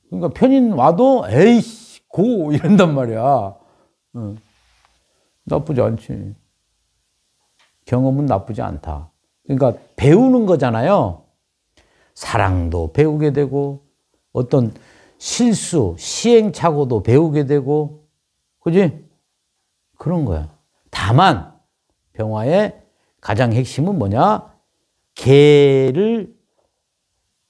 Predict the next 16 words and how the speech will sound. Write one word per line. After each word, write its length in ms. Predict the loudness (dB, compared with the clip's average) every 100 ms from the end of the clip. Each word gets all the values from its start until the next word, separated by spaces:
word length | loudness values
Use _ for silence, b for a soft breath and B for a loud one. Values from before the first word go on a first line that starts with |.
| _ _ _ _ _ _ _ _
어기면 380 | 2 4 4 0
안 100 | -2
된다는 380 | -6 -6 -8 -10
거지. 440 | -10 -8 -6 -6 -8 -18 _ _ _
그 100 | 0
말뜻은 640 | 2 4 2 0 -2 -2 0
어떤 280 | 0 0 -2
거냐? 320 | 0 0 0
마치 360 | 0 -4 -2
이런 180 | -2 0
거야. 560 | -2 0 2 2 -2 -12 _ _ _ _ _ _ _ _ _ -6
파도 340 | -2 2 2
타기 280 | 0 0 2
하는데, 840 | 2 2 0 2 4 4 2 -6 _ _ _ _ _ _ _ _
응? 340 | 2 2 0 -10 _ _ _ _ _ _
힘 320 | -10 -4 -4